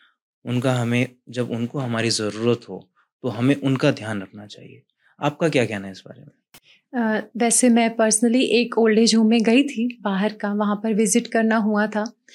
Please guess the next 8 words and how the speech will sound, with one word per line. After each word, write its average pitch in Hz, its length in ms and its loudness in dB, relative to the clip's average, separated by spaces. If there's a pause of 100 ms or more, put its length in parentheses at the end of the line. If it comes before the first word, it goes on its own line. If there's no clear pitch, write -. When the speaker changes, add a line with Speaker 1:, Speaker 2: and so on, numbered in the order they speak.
(280)
Speaker 2:
तो 202 460 -2
वहाँ 214 160 0
पर 220 320 0
उनकी 233 300 2
conditions 240 600 6
भी 247 120 4
देखी 196 360 0 (800)
कि 240 560 2